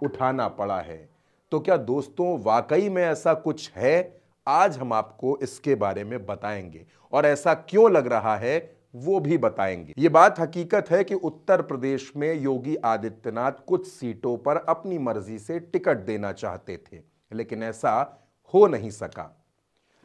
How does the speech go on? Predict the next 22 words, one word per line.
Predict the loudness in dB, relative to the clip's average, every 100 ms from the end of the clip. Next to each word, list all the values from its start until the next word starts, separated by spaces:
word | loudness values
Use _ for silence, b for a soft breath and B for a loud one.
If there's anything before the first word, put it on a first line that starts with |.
| 2
कई | 2
सीटें | 2 -4 2 4
ऐसी | 4 0 -6
थी | -6 -6 -6
जहां | -4 -4 -4 -2
अमित | -2 -2
शाह | -2 -2 0
ने | -2 -4 -6 b b b
अपनी | 0 0 -2
मर्जी | -2 -2 -4 -10
से | -8
टिकट | -10 -8 -8 -8
दिया। | -8 -2 0
अगर | 0 -2 -4
उदाहरण | -2 4 8 8 6
के | 2 -2
तौर | 0 0
पर | 0 -6
समझना | -6 -6 -6 -6 -6
चाहें | -4 -6 -4 -4 -6 b b b b 6
तो | 10 10 10 2 -20 -18
जौनपुर | -6 2 4 4 4 4 4 4 -8